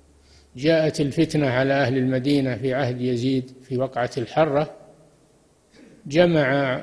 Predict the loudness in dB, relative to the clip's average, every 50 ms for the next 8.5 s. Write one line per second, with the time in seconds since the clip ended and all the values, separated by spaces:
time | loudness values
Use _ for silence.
0 | -6 -6 -6 -4 -2 -2 -2 0 0 0 0 0 0 0 0 -2 0 0 0 0
1 | 0 2 2 2 2 2 0 0 -2 -2 -2 -2 -2 -2 -4 -6 -10 -18 -20 -20
2 | -20 -20 -20 -20 _ _ _ 0 0 0 2 2 2 2 2 2 0 -2 -4 -8
3 | -14 -20 -20 -20 -20 -20 -20 -20 _ _ _ _ _ _ _ -20 -20 -20 -20 -20
4 | -20 _ _ _ -6 -4 -2 -2 -2 -2 0 0 2 4 4 4 4 4 2 2
5 | 0 0 -4 -8 -14 -18 -20 -20 -20 -20 -20 -20 -20 _ _ _ _ _ _ _
6 | _ _ _ _ _ _ _ _ _ _ _ -4 -2 -2 0 2 2 2 2 2
7 | 2 0 0 0 0 0 0 0 0 0 0 -2 -2 -4 -4 -4 -4 -4 -4 -2
8 | 0 2 2 2 2 0 -4 -4 -8 -8